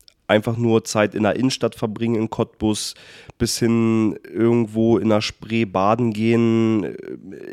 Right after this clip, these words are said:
in, in die Wälder gehen und dann hatten wir, hatten wir da auch ein paar Verrückte in Forst. In Forst hat er gewohnt. Naja, m-,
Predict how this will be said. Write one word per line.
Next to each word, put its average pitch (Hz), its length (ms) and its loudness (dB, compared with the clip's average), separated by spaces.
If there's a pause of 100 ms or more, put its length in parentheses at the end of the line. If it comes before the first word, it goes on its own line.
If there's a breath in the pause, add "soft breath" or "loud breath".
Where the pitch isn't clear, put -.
(160)
in, 117 400 2
in 117 160 2
die 117 200 -2
Wälder 120 380 4
gehen 113 680 0
und 110 400 -4 (1040 loud breath)
dann 135 180 6
hatten 147 240 4
wir, 139 400 6
hatten 147 200 2
wir 139 80 4
da 139 100 8
auch 131 200 4
ein 139 80 0
paar 127 160 2
Verrückte 131 720 0 (140)
in 110 120 -6
Forst. - 760 -2 (120)
In 104 60 -8
Forst 110 440 -4
hat - 120 -12
er 101 100 -2
gewohnt. 98 640 -2 (1300 loud breath)
Naja, 117 400 6
m-, 87 680 -6